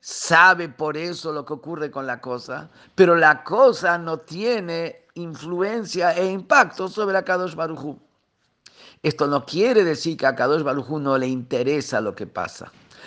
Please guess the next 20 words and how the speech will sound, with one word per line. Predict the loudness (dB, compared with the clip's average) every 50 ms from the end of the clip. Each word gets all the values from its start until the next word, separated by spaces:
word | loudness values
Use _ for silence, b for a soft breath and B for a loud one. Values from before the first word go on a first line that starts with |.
| B B B -20 -16 -8
le, | -6 -4 -4 -4
pero | -4 -4 -4 -4
le | -2 -4
interesa | -4 -8 -6 -2 -2 0 2 2 2 2 2 2 2 2
lo | 2 2 0
que | -4 -6
pasa | -4 0 2 2 2 2 2 2 2 2
porque | 0 -2 0 0 2
a | 2
él | 4 2 2 -2
quiere | -8 -8 0 4 4 6 6 6
interesarle | 4 2 0 -4 -4 -2 -2 -4 -4 -2 2 4 4 4 4 2 -2 -8 -10
lo | -12 -14 -18
que | -18 -20 -16
pasa. | -12 -10 -12 -10 -12 -16 -20 -16 _ 0
<clears throat> | 2 2 4 2 0 -2 -6 -10 -14 -14 _ _ _ _ _ _ _ _ _ _ _ _ _ _ _ _ -10
No | -4 2 4 4 4 4
porque | 2 -2 -6 -4 -4 -4
él | -4
está | -4 -6 -6 _ 2 2 2 2 0 B